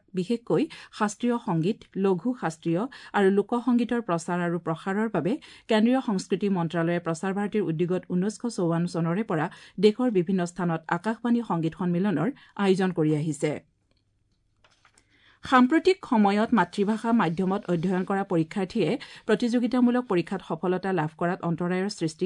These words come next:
হৈছে নেকি? বৰ্তমান সময়ত ৰাজ্যৰ প্ৰতিযোগিতামূলক পৰীক্ষাৰ পৰিৱেশ কেনে? এনে কেইবাটাও প্ৰশ্নৰ উত্তৰ বিচাৰি বাতৰি বিভাগে কাইলৈ নিশা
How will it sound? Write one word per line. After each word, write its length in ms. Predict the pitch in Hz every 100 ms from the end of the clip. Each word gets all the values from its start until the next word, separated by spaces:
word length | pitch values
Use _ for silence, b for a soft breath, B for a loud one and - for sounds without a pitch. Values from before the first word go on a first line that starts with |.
| 180
হৈছে 240 | 180 - 233
নেকি? 200 | 135 143 - _ _ b b b
বৰ্তমান 440 | 196 220 240 277 294 247
সময়ত 280 | 202 208 202
ৰাজ্যৰ 240 | 175 190 190
প্ৰতিযোগিতামূলক 680 | 165 180 175 175 190 185 190 185
পৰীক্ষাৰ 280 | 160 202 185
পৰিৱেশ 320 | 180 185 214 214 -
কেনে? 240 | 147 147 - _ _ b b -
এনে 200 | 247 294 277
কেইবাটাও 400 | 185 185 202 208
প্ৰশ্নৰ 300 | 175 160 185 175
উত্তৰ 220 | 165 196 208
বিচাৰি 320 | 220 220 160 330 B B 208
বাতৰি 300 | 196 226 240 247
বিভাগে 300 | 240 226 247 233
কাইলৈ 260 | 180 165 175
নিশা 180 | 175 202